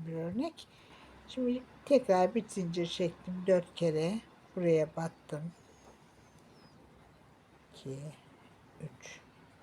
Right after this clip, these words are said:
dört, beş. Bir zincir, üç,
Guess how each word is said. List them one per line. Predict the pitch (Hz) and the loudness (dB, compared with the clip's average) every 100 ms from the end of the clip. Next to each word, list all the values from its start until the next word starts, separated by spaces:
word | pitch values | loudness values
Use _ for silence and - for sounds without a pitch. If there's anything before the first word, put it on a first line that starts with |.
| - | -12
dört, | 160 175 - - - - - - | -8 -8 -10 -18 -20 -20 -20 -10
beş. | 170 - - - - - - - - - | -8 -8 -12 -14 -16 -20 -20 -20 -12 -4
Bir | 180 | -4
zincir, | 165 151 143 147 - - | -4 -10 -12 -18 -20 -16
üç, | 185 165 - | -14 -14 -16